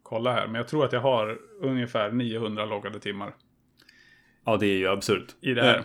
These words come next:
Speaker 2: men, men det är ju, ja, ja, men då, då följer, fyller det verkligen en funktion som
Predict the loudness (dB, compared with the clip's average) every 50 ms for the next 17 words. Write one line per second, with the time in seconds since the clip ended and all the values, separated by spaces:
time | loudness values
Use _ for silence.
0 | -2 2 4 6 8 8 8 6 6 2 -2 -10 _ _ _ _ _ _ _ _
1 | _ 0 4 6 6 8 6 4 4 4 4 4 4 6 6 4 4 2 0 -6
2 | -8 -12 -16 -20 -20 -20 _ _ _ _ -4 -2 -2 -2 -2 -2 -2 -2 -2 -4
3 | -6 -14 _ _ _ _ -20 -20 -18 -14 -6 -4 -2 -2 -2 -4 -6 -14 -18 -16
4 | -12 -6 -2 0 2 4 4 4 2 2 -4 -12 -6 0 0 0 0 0 -2 -4
5 | -6 -6 -10 -10 -8 -2 2 2 4 4 4 4 4 4 4 4 4 4 2 2
6 | 0 -2 0 2 2 2 2 2 -2 -4